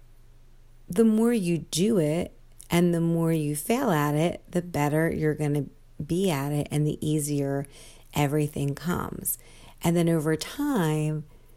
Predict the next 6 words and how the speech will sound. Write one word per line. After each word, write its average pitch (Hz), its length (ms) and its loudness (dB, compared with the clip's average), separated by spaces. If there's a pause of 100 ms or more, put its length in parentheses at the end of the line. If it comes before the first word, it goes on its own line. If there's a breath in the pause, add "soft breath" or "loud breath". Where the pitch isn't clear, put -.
(320 soft breath)
that - 300 2
exercise 165 640 0
program 143 460 -2
evolves 143 680 -2
into 160 340 -2
more 151 760 0